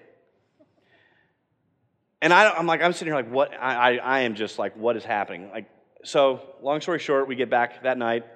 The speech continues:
Saturday night, I'm leaving the next morning, and we have the talk.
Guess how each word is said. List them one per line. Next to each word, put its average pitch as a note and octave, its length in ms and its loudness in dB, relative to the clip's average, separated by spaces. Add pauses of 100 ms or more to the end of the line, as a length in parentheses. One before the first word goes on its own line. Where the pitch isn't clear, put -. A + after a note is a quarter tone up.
Saturday B2+ 300 0
night, A#2+ 180 -2
I'm A2+ 140 -4
leaving B2 280 -2
the B2 60 -8
next B2 180 -8
morning, A2+ 280 -6 (1160)
and C#3 140 -2
we C#3 180 2
have A2+ 440 2
the - 60 -6
talk. F2 340 -6